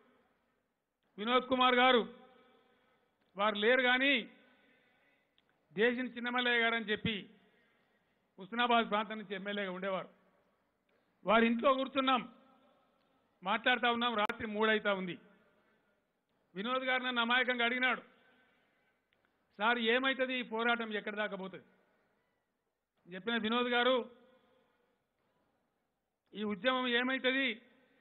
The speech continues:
అనేది మనకుండేటువంటి కన్విక్షన్ మీద, సిన్సియారిటీ మీద, మన మొండి పట్టుదల మీద,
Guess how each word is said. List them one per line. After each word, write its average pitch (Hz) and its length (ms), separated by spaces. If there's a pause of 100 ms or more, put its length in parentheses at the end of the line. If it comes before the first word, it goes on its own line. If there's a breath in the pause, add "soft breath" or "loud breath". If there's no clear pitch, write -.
(420)
అనేది 240 200
మనకుండేటువంటి 247 1080 (1300)
కన్విక్షన్ 262 520
మీద, 240 240 (960)
సిన్సియారిటీ 254 720
మీద, 226 240 (920)
మన 208 140
మొండి 233 420
పట్టుదల 254 520
మీద, 247 340